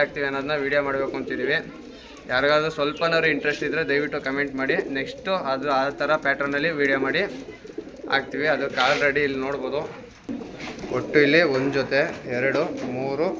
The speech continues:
ನಾಲ್ಕು ಜೊತೆ ರೆಡಿ ಮಾಡಿದ್ದೀವಿ. ನಾವು ಯಾವ ಥರ ಗಂಡು ಮತ್ತು ಹೆಣ್ಣನ್ನ ಸೆಲೆಕ್ಟ್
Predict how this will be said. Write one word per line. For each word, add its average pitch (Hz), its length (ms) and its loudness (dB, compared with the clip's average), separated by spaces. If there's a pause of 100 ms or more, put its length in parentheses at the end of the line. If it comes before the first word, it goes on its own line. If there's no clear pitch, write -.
(800)
ನಾಲ್ಕು 143 380 6
ಜೊತೆ 160 140 0 (100)
ರೆಡಿ 139 220 4
ಮಾಡಿದ್ದೀವಿ. 135 380 2 (240)
ನಾವು 131 120 -2 (100)
ಯಾವ 139 120 8 (140)
ಥರ 151 120 4 (160)
ಗಂಡು 143 220 2 (100)
ಮತ್ತು 156 240 0
ಹೆಣ್ಣನ್ನ 139 240 2 (100)
ಸೆಲೆಕ್ಟ್ 139 280 0